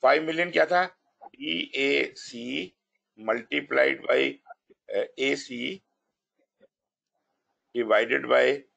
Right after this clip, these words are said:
ईवी, ऐसे ही बना। ये फ़ाइव मिलियन बीएसी है,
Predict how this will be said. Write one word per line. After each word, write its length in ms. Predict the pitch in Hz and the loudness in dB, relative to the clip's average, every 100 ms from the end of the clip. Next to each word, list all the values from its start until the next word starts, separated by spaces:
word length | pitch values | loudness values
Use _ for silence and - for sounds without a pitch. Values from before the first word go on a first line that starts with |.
| _ _ _ _ _ _ _ _ _ _ _ _ _ _ | _ _ _ _ _ _ _ _ _ _ _ _ _ _
ईवी, 400 | 123 117 95 78 _ _ _ _ _ _ _ _ _ _ _ - | -6 -6 -8 -12 _ _ _ _ _ _ _ _ _ _ _ -2
ऐसे 200 | 135 214 | 0 0
ही 60 | |
बना। 340 | 208 196 214 - _ _ _ _ _ _ _ _ _ _ _ _ _ | 0 0 0 -6 _ _ _ _ _ _ _ _ _ _ _ _ _
ये 180 | 127 165 | -2 -2
फ़ाइव 340 | 165 147 165 | 4 4 4
मिलियन 340 | 170 180 196 220 _ _ _ _ _ - | 0 0 -2 -4 _ _ _ _ _ -2
बीएसी 380 | 135 151 143 | 0 0 -2
है, 420 | 180 202 214 247 | 0 2 2 0